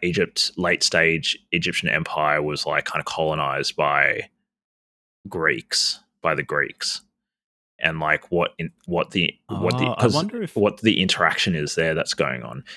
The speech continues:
Speaker 1: you know, 'cause you've got this, like, late stage civilization that's in decline, like Egypt, but then you've got this thing that's in, like, the more vital earlier stage of, like, the
Speaker 2: Mm.
Speaker 1: the, the, um, the,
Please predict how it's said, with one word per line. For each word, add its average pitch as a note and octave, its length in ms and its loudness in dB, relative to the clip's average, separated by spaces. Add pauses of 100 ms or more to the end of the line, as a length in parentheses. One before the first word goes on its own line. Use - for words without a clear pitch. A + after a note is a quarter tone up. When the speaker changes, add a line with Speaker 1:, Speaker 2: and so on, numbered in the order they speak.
Speaker 1:
you G#2+ 80 4
know, F#2+ 160 4
'cause G#2+ 180 4
you've A2 100 4
got G#2+ 140 4
this, G2+ 160 2
like, F2 180 4
late F2+ 320 2
stage E2+ 400 4
civilization D#2 760 2
that's - 240 -6
in D2+ 100 -4
decline, C2 560 -6
like - 200 -8
Egypt, - 460 -6 (360)
but F2 120 0
then F2 160 2
you've E2 140 0
got E2 160 0
this D#2+ 160 -2
thing E2 240 -2
that's C#2+ 200 -2
in, D2+ 140 -4
like, C#2 220 -6
the D2+ 100 -2
more D#2 380 -2
vital D2 680 -2 (140)
earlier D#2+ 380 2
stage C2+ 580 -4
of, C#2+ 240 -4
like, D2 380 -2
the C#2 340 0 (320)
Speaker 2:
Mm. A2 400 0 (160)
Speaker 1:
the, D2+ 420 0 (540)
the, D2 480 -2 (320)
um, D2 480 -2 (180)
the, D#2+ 320 -4